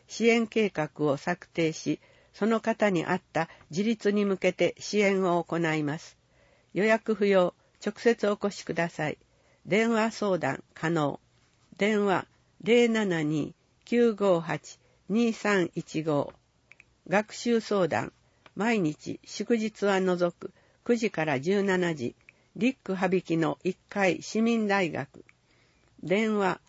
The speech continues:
零七二九五零五五零三。ファックス、零七二九五零五六五零。市民大学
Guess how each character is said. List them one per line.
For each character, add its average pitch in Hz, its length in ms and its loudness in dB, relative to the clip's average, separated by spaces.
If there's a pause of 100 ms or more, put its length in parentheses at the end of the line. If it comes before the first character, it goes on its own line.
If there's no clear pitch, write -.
(200)
零 233 280 2
七 196 340 0
二 151 320 -2 (300)
九 240 300 2
五 185 320 4
零 160 280 0 (360)
五 226 280 4
五 202 300 4
零 185 240 2
三。 151 380 -4 (420)
フ 220 80 0
ァ 240 40 2
ッ - 120 -2
ク - 80 -14
ス、 - 280 -6 (360)
零 226 260 2
七 202 340 2
二 156 300 0 (320)
九 233 320 2
五 202 300 4
零 165 320 0 (260)
五 233 280 4
六 214 320 0
五 180 300 4
零。 151 280 0 (400)
市 - 180 -6
民 233 280 2
大 208 220 4
学 160 360 -4